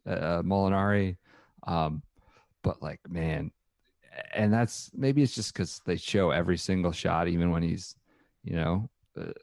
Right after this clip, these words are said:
on the wrong side of the cut line. It, it, I, I will,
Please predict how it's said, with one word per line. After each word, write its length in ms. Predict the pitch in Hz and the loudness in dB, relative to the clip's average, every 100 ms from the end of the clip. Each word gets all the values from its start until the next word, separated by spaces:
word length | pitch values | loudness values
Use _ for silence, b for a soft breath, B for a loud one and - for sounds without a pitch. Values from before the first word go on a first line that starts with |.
| - | -8
on 140 | - 90 | -4 0
the 80 | |
wrong 180 | 87 90 | 2 0
side 200 | 90 98 | 2 0
of 60 | 87 | 0
the 40 | |
cut 260 | - 85 85 | -2 -4 0
line. 300 | 104 107 104 | 0 -2 -2
It, 180 | 127 151 - | -2 -2 0
it, 180 | 131 107 _ _ _ _ _ _ _ _ _ _ _ - - _ _ _ | 0 0 _ _ _ _ _ _ _ _ _ _ _ -20 -20 _ _ _
I, 140 | 156 165 | 2 4
I 160 | 143 | 6
will, 220 | 147 139 | 6 6